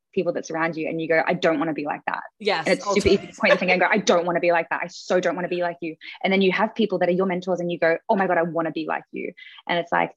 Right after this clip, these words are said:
Speaker 1: yeah, having a positive experience is just, like, it can be so refreshing, but also finding out what you don't wanna be is super important too, 'cause you can build on that.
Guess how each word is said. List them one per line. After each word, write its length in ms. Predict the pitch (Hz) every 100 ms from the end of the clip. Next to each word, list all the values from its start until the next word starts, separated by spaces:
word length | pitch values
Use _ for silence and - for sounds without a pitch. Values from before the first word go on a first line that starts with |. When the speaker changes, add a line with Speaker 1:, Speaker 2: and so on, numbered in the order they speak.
| _ _ _
Speaker 1:
yeah, 280 | 170 156 -
having 220 | - 180 185
a 20 |
positive 320 | 185 180 175
experience 640 | 175 - 170 170 196 220 -
is 240 | 175 160
just, 260 | - 170 -
like, 260 | 165 165 -
it 100 | -
can 100 | 175
be 80 |
so 220 | 165 - 165
refreshing, 580 | 165 165 165 - 165
but 80 | 160
also 220 | 196 196 202
finding 260 | 202 185
out 80 | 180
what 160 | 180 175
you 80 | 165
don't 200 | 190 165
wanna 200 | 170 180 - -
be 200 | 202 196
is 140 | 175
super 300 | - 170 170
important 360 | 170 - - -
too, 140 | -
'cause 160 | - -
you 60 |
can 120 | 170
build 220 | 156 160 156
on 100 | 156 -
that. 180 | -